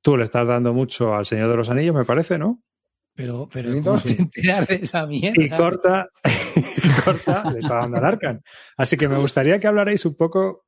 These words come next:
Speaker 1: pues eso, no sé, una charla entre los tres. Mira, os voy a poner aquí a los tres y nosotros aquí de secundones un poco, reaccionando un poco a ese, a ese diálogo que vais a tener vosotros mismos,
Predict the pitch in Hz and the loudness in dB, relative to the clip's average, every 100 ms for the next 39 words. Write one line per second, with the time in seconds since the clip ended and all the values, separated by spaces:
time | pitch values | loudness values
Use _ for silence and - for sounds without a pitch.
0 | _ 127 113 - 147 147 151 196 135 139 | _ -2 -2 -2 -2 0 -2 -2 -2 0
1 | 156 123 131 156 170 - 175 170 160 156 | -2 -2 -4 0 2 2 2 2 2 2
2 | 143 175 185 131 113 104 117 131 135 123 | 2 2 0 0 -2 0 2 2 2 2
3 | 135 123 113 143 151 - _ - - - | 2 0 0 -2 -2 -6 _ -20 -8 0
4 | 110 104 123 143 147 147 135 120 120 131 | 2 2 2 2 2 2 2 2 2 2
5 | 165 156 131 160 147 190 - - _ _ | 2 2 2 2 2 -2 -6 -20 _ _
6 | _ - - _ 160 123 117 123 127 151 | _ -20 -20 _ 0 2 4 2 2 2
7 | 139 160 151 131 123 110 131 117 107 104 | 2 2 2 2 2 0 0 0 -2 -10
8 | _ _ _ _ _ _ _ _ - 156 | _ _ _ _ _ _ _ _ -2 0
9 | 170 156 143 139 185 127 113 117 117 123 | 4 4 4 4 2 2 0 0 0 0
10 | 117 117 113 120 110 104 143 123 101 - | -2 -2 0 0 -2 -2 -4 -4 -8 -8